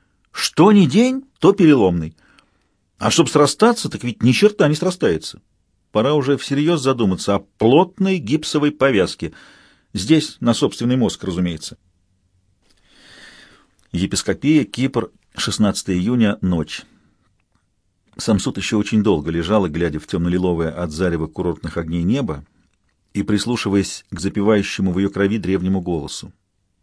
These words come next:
Она вдруг ощутила себя совсем другим,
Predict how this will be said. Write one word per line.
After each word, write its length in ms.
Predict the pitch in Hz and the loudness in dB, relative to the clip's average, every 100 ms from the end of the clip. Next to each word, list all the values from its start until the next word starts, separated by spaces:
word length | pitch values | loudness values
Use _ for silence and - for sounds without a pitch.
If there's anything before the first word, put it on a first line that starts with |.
| _ _ _ | _ _ _
Она 200 | - 135 | -6 -4
вдруг 260 | 143 143 143 | -2 -2 0
ощутила 420 | 127 - - 180 | -2 -4 -2 -2
себя 220 | - 143 | 0 0
совсем 320 | - 131 156 143 | -2 -2 -2 0
другим, 540 | 147 143 - 110 | -2 -4 -6 -6